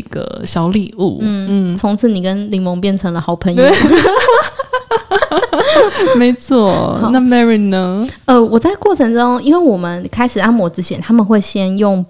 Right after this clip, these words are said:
Speaker 2: 钵，就是帮我们做颂钵，就是他会敲了之后，先在你的头附，附近绕，然后会放在你的身体的各个不同部位嘛。然后这是我第一次做颂钵，我觉得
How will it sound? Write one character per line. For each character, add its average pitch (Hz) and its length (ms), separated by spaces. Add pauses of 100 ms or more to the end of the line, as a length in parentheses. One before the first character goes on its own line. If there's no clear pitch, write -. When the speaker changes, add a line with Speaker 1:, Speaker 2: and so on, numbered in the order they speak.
Speaker 2:
钵， 185 420 (120)
就 214 100
是 220 100
帮 208 140
我 202 40
们 180 120
做 196 200
颂 - 440
钵， - 300 (240)
就 269 100
是 269 80
他 247 200
会 247 180
敲 226 340
了 214 100
之 185 140
后， 202 200
先 196 320
在 208 220
你 175 140
的 - 260
头 - 420 (320)
附， - 240
附 233 240
近 196 400 (240)
绕， 202 340 (380)
然 175 120
后 214 280
会 214 300
放 190 240
在 196 420
你 202 220
的 107 360
身 226 300
体 226 160
的 131 160 (100)
各 226 120
个 175 120
不 196 200
同 - 140 (100)
部 196 160
位 185 200
嘛。 117 220 (360)
然 214 120
后 311 300 (100)
这 - 160
是 349 140
我 202 120
第 214 300
一 220 60
次 226 180
做 202 240
颂 185 340
钵， 175 200
我 208 160
觉 233 140
得 262 240